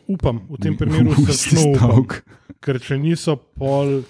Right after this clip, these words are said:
Speaker 1: razumeš, da naenkrat ostaneš brez vseh prodajnih mest, brez vse-,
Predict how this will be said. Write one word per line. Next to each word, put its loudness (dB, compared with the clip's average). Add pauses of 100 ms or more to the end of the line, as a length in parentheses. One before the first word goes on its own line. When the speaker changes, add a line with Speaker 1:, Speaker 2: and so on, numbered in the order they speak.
(920)
Speaker 1:
razumeš, 2
da -2
naenkrat -2
ostaneš -2
brez -4
vseh -4
prodajnih 2
mest, -4
brez -4
vse-, -8